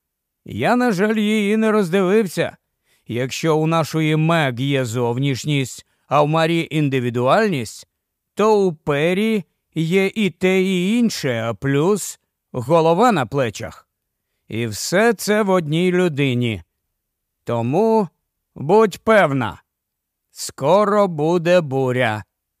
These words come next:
І буря вибухнула доволі скоро. В саду пролунав несамовитий крик, потім суперечка. Жіночі голоси сперечалися на дедалі вищих нотах.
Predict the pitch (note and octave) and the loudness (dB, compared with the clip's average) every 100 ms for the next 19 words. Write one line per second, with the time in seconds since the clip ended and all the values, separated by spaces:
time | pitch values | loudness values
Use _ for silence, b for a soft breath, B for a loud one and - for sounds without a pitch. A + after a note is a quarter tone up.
0 | _ _ _ _ _ _ _ _ D#3 D3+ | _ _ _ _ _ _ _ _ -2 -2
1 | A#2 A2 F3 A#3 G#3+ G3+ G3 F3 - _ | -4 -2 2 4 4 4 2 0 -8 _
2 | _ _ - A2 D3 C4 G3+ A3 - G3+ | _ _ -16 -2 0 2 2 0 0 0
3 | G3+ F#3+ F3+ D#3 C#3 A2+ D3 D#3+ D#3 D3 | 2 4 2 2 -2 0 0 0 0 -2
4 | B2+ - _ - - - C#3+ A#2 G2 - | -4 -10 _ -18 -16 -4 -2 0 -4 -8
5 | _ _ _ _ _ _ _ _ _ _ | _ _ _ _ _ _ _ _ _ _
6 | _ _ _ _ _ - - - C3+ A#2+ | _ _ _ _ _ -16 -6 -2 0 2
7 | A3+ B3 F#3+ G#3+ A3 G3 F3 G#3 G3+ F3+ | 0 0 0 2 4 2 2 2 2 0
8 | F3 E3+ F3+ E3 D3+ G3+ F#3+ G3+ F#3 - | -2 -2 -2 -2 0 0 0 -2 -2 -2
9 | G3 E3 A2+ _ _ _ _ _ B2+ F3+ | 0 0 -4 _ _ _ _ _ 0 0
10 | - A#3 A3 - A3 F#3+ A#3+ F3+ B2+ - | 2 0 0 0 0 2 2 2 -2 -8
11 | C#3 - - _ _ _ C#3 A2 E3 E3 | -12 -14 -16 _ _ _ -8 -2 0 2
12 | E3+ D3+ D3 B2 C#3 C#3 - A3+ G#3+ - | 0 -2 -2 0 0 0 0 -2 -2 -2
13 | E3 C#3 - G#3 A3 F3 E3 C#3+ C#3 C3 | -2 -2 2 2 2 0 -2 -2 -2 -2
14 | C#3+ A#2+ E3 G#3+ A3 D3+ E3+ G3 - G3+ | -4 2 2 4 2 2 -2 -2 -4 -4
15 | - G3 F3 A#2+ A2 - | 0 2 2 0 -6 -8